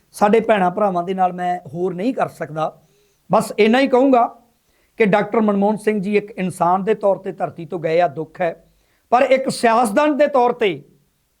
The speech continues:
ਉਹ ਕਿਹਦੇ ਨਾਲ ਖੜੇ, ਉਹਨਾਂ ਦੀਆਂ ਨੀਤੀਆਂ ਨਾਲ ਫਾਇਦਾ ਕਿਹਨੂੰ ਹੁੰਦਾ ਰਿਹਾ, ਤੇ ਆਰਥਿਕਤਾ ਦੀ ਪੂਰੀ ਡਾਇਰੈਕਸ਼ਨ ਹੈ ਜਿਹੜੀ, ਦਿਸ਼ਾ ਹੈ ਜਿਹੜੀ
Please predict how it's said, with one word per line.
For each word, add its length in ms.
ਉਹ 60
ਕਿਹਦੇ 340
ਨਾਲ 140
ਖੜੇ, 380
ਉਹਨਾਂ 240
ਦੀਆਂ 180
ਨੀਤੀਆਂ 460
ਨਾਲ 160
ਫਾਇਦਾ 380
ਕਿਹਨੂੰ 360
ਹੁੰਦਾ 280
ਰਿਹਾ, 180
ਤੇ 240
ਆਰਥਿਕਤਾ 600
ਦੀ 120
ਪੂਰੀ 400
ਡਾਇਰੈਕਸ਼ਨ 680
ਹੈ 80
ਜਿਹੜੀ, 240
ਦਿਸ਼ਾ 360
ਹੈ 60
ਜਿਹੜੀ 300